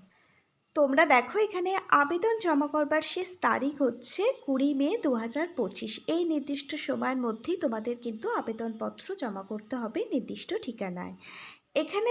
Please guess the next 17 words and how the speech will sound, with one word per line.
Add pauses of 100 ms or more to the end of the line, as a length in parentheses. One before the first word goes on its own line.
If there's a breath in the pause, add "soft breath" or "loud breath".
দেখো, (200)
আরও
কিছু (120)
ক্রাইটেরিয়া
বলা
রয়েছে। (720 loud breath)
তোমরা
দেখো, (120)
শূন্যপদ (100)
ভিত্তিক (100)
জমা
দরখাস্তের (120)
যোগ্য (260)
আবেদনকারীকে (100)
কেবল (320)
ইন্টারভিউতে (140)
উপস্থিত